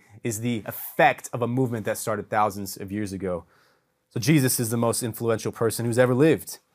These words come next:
The fourth thing and the final thing I'll say about this is that Jesus is the main character in the, the most, the best-selling book that's ever been written in the Bible. Not only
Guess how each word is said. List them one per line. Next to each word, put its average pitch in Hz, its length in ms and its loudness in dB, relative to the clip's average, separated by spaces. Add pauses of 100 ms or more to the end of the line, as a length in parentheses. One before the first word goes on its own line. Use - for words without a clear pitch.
(760)
The - 60 -10
fourth 143 220 4
thing 131 300 0
and 120 60 -4
the 110 60 -8
final 123 200 2
thing 120 160 -4
I'll 110 80 -2
say 120 140 -2
about 110 240 -2
this 110 220 -6
is 107 120 -8
that 107 160 -4
Jesus 120 360 -4
is 110 120 -6
the 110 60 -6
main 110 200 -4
character 107 500 -4
in 110 220 -8
the, 98 140 -8 (420)
the 113 80 -6
most, 120 400 -2
the 117 60 -4
best-selling 117 560 0
book 101 240 -4
that's - 180 -10
ever 107 180 -6
been 98 220 -8
written 95 380 -8 (400)
in 104 80 -8
the 92 80 -8
Bible. 87 400 -6 (760)
Not 131 160 2
only 147 320 4